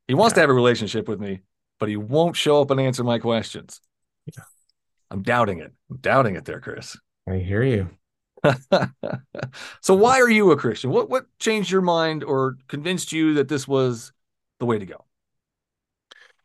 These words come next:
Speaker 2: Um, well, I mean, so far, evidence is in this conversation that really nothing that I say will be valid for your, for the answer for you. So
Speaker 1: Huh.
Speaker 2: that, that's where for me it is,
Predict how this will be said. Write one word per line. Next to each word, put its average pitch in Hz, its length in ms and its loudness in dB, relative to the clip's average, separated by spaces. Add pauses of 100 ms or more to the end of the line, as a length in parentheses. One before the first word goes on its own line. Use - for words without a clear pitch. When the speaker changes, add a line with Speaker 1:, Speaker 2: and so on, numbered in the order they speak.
(200)
Speaker 2:
Um, 101 520 0 (260)
well, 135 420 4
I 117 60 -2
mean, 117 340 -8 (240)
so - 300 0
far, 117 560 0 (760)
evidence 107 500 -4
is 98 540 -4
in 95 320 -2
this 117 200 0
conversation 92 720 -6
that 95 340 -4
really 101 260 -2
nothing 95 320 -4
that 90 120 -6
I 90 120 -6
say 92 340 -4
will 90 160 -6
be 87 260 -6
valid 87 400 -4
for 87 460 -6
your, 87 760 -6
for 101 300 -2
the 87 180 -6
answer 78 280 -10
for - 220 -16
you. - 300 -14
So - 460 -4 (560)
Speaker 1:
Huh. 151 180 0
Speaker 2:
that, 95 180 -2 (320)
that's 104 280 -2
where 90 180 2
for - 160 -8
me 104 220 0
it 90 120 -2
is, 85 500 -6